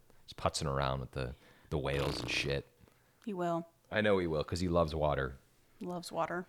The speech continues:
Speaker 1: Which is crazy to me because they're sharks. <laughs> Anyway, moving on.
Speaker 2: <laughs> Moving on. Uh, my other this week in writing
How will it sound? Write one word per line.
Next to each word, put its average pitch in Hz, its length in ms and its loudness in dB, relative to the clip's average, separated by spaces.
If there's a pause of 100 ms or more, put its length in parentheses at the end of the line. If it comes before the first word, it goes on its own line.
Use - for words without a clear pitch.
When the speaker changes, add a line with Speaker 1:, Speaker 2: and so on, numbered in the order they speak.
Speaker 1:
Which - 120 0
is 87 100 2
crazy 113 480 10
to 82 60 6
me 69 180 2
because 67 720 -2 (960)
they're 67 100 -2
sharks. - 720 2 (560)
<laughs> - 140 12 (4000)
Anyway, 170 320 12
moving 143 240 12
on. 127 260 12
Speaker 2:
<laughs> 330 280 4
Moving 453 580 12
on. 262 560 12 (360)
Uh, 254 440 12 (100)
my 285 460 12
other 226 220 10
this 208 180 4
week 196 180 -2
in 190 80 0
writing 156 460 4